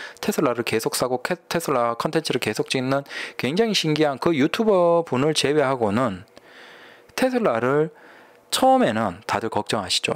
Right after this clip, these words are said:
단차나 어떤 것들을 걱정하지만 처음에 불만이 어느 정도 있더라도 대부분의 경우에는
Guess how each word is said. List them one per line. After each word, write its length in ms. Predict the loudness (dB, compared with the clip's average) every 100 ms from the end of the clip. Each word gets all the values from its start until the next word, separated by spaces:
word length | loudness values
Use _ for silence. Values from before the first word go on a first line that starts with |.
| -4
단차나 600 | -4 -4 -4 -2 -4 -2
어떤 260 | -4 -2
것들을 260 | -4 -2 -4
걱정하지만 840 | -4 -4 -2 -2 -2 -2 -2 -4 -16 -20 -20 -20 -20 -20 -8
처음에 380 | 0 2 4 2
불만이 680 | 0 0 0 0 0 0 0
어느 180 | 0 0
정도 300 | -2 0 -2
있더라도 640 | -2 -2 -2 -2 0 0 -2
대부분의 680 | -2 0 0 0 0 0
경우에는 560 | -2 -4 -2 -2 -2 -4